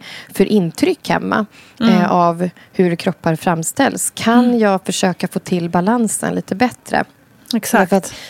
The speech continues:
Speaker 1: vi har ju, när barnen växer upp har vi inte all makt själva. Vi kan ju påverka en del. Men ju
Speaker 2: Mm.
Speaker 1: äldre barnen blir, desto mer utvecklas ju deras egen värld. Liksom. De vill också välja program. De har kompisar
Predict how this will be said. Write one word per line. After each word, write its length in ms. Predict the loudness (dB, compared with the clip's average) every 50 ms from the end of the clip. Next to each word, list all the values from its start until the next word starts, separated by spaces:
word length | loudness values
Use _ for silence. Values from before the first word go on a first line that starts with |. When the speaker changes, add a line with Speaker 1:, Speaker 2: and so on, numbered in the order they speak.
| -4
Speaker 1:
vi 100 | 0 0
har 280 | 2 4 4 4 4 4
ju, 200 | 4 4 2 4
när 100 | 4 4
barnen 300 | 4 4 2 2 2 2
växer 260 | 0 0 -2 -2 -2 -2
upp 180 | -2 -2 0
har 160 | 0 2 2
vi 80 | 2 0
inte 140 | -2 -2 -2
all 260 | -4 -2 -2 -2 0
makt 300 | 0 -2 -2 -4 -10 -6
själva. 500 | -4 -2 -2 -2 -2 0 0 0 -2 -2 -6 -12 -20 -20 -20 -20 -20 -18 _
Vi 180 | -4 -2 -2 -2
kan 180 | 0 0 0
ju 60 | 0 -2
påverka 480 | -2 -2 -2 0 0 0 -2 -2 -4
en 100 | -6 -2
del. 500 | -2 0 0 0 0 -2 -2 -2 -4 -8 -10 -12 _ _
Men 180 | 2 4 4 6
ju 60 | 6
Speaker 2:
Mm. 120 | 6 4 4
Speaker 1:
äldre 160 | 4 2 2
barnen 320 | 2 2 0 0 0 -2 0
blir, 160 | 0 -2 -2
desto 300 | -2 -2 -4 -4 -4 -2
mer 320 | -2 0 0 0 0 -2 -4 -8 -16 _ _ _ _ _
utvecklas 560 | -2 0 0 0 -2 -4 -4 -2 -4 -2 -2 -2
ju 60 | -2
deras 280 | 0 -2 -2 -2 -4
egen 380 | -4 -4 -4 -2 -4 -4 -4 -4
värld. 360 | -4 -2 -2 -2 -4 -4 -8 -10
Liksom. 420 | -8 -8 -6 -4 -4 -2 -2 0 0
De 180 | 0 0 0
vill 140 | 0 -2 -2
också 260 | -2 -4 -4 -4 -2
välja 360 | 0 0 2 2 2 0 -2 -2
program. 580 | -4 -4 -2 -2 -2 -2 -4 -6 -8 -8 -6
De 200 | -4 -2 -2 -2
har 80 | -4 -4
kompisar 840 | -2 -2 -2 -2 -2 -4 -6 -6 -8 -6 -4 -4 -4 -2 -4 -4